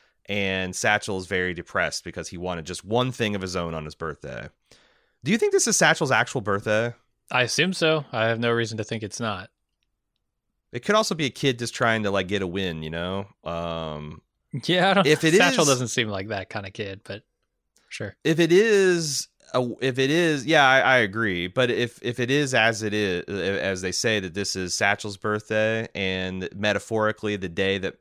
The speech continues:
Speaker 1: Mike Milligan's born, that's kind of elegant.
Speaker 2: Yeah, yeah.
Speaker 1: You know,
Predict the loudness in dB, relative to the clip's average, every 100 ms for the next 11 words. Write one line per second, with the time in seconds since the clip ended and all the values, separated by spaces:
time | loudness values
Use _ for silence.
0 | -8 -2 -2 -2 -4 -4 -4 -4 -6 -4
1 | -2 -2 -4 -8 -4 -4 -4 -6 -6 -6
2 | -8 -6 -8 -10 _ _ _ -4 0 2
3 | 0 -4 -4 -6